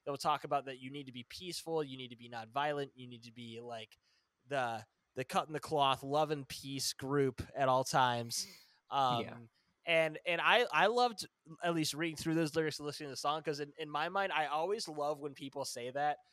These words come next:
Speaker 1: in the sense that I hate and despise <laughs> when people say that, because I actually had a conversation about this with, uh, another punk rock band that I talked to a couple weeks ago,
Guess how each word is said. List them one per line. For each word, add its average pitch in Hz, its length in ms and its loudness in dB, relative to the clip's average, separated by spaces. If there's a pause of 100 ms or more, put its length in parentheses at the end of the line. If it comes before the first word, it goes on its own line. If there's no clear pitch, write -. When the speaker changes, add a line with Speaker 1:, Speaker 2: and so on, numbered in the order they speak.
(140)
Speaker 1:
in 151 60 -12
the 151 80 -6
sense 156 200 -6
that 147 80 -4
I 139 60 -4
hate 127 440 -4 (180)
and 135 120 -6
despise 127 580 -4
<laughs> - 40 -20
when 233 100 -6
people 202 360 0
say 202 240 4
that, 196 280 4 (360)
because 170 240 0
I 202 80 6
actually 240 200 4
had 247 100 8
a 220 60 4
conversation 180 720 2 (480)
about 160 340 10
this 156 220 6
with, 143 360 6
uh, 131 240 8
another 143 640 8
punk 143 220 2
rock 165 280 6
band 147 200 4
that 135 80 8
I 127 80 6
talked 139 280 2
to 143 60 2
a 127 60 0
couple 139 260 0
weeks 175 220 -2
ago, 120 340 0